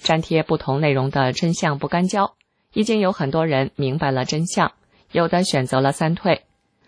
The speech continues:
心里时常有个想法，自己能不能换个工作环境，每天上下班路上就能讲真相救人多好呀。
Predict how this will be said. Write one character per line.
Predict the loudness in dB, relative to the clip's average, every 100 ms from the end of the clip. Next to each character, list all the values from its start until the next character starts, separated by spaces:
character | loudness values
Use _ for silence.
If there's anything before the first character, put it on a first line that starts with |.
| _
心 | -4 0
里 | 2
时 | 2 0
常 | 0 0
有 | 0
个 | 0
想 | -2 0 0
法， | 0 -2 -2 _ _
自 | -2
己 | 2 2
能 | 2 2
不 |
能 | 2 2 2
换 | 0 0
个 | 0
工 | 0 0
作 | 0
环 | 0 -2 0
境， | 0 0 _ _ _ _
每 | -2 0
天 | 2 2
上 | 2 0
下 | 0
班 | 2 0 0
路 | 0 0
上 | 2 0 0
就 | -2 -2
能 | 0 -2
讲 | -2 -2
真 | 0 0 2
相 | 2 0
救 | 0 0 2
人 | 0 0
多 | 0 -2
好 | 0 0
呀。 | 2 -2